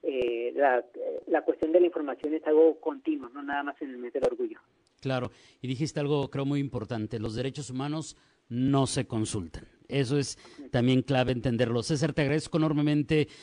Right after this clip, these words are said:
Speaker 2: que nos hayas, eh, tomado la llamada, que platicaras con nosotros. ¿Algún mensaje final, algo para cerrar, ah, esta entrevista, César?
Speaker 1: No, pues nada más a-, agradecerles a ustedes como, ahora sí, como, eh,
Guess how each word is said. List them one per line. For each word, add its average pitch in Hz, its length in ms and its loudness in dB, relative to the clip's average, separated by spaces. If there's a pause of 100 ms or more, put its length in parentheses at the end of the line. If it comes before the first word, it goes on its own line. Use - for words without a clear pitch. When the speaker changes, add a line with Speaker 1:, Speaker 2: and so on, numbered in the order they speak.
(140)
Speaker 2:
que - 80 -2
nos 127 320 -4
hayas, 139 600 -2
eh, 120 140 -4
tomado 135 300 0
la 123 80 2
llamada, 139 340 0
que 135 120 -6
platicaras 120 440 -2
con 123 120 -2
nosotros. 151 500 0 (280)
¿Algún 185 200 4
mensaje 240 240 4
final, 214 300 2
algo 240 300 4
para 180 180 2
cerrar, 196 340 2
ah, 165 380 -2
esta 180 420 0
entrevista, 175 440 0
César? 196 340 -2 (920)
Speaker 1:
No, 190 120 4
pues - 140 6
nada 170 180 4
más 180 160 2
a-, 196 220 2
agradecerles 165 920 4
a 160 100 -4
ustedes 165 380 4
como, 160 300 0
ahora 156 220 4
sí, 175 80 -2
como, 156 480 -6
eh, 127 300 -6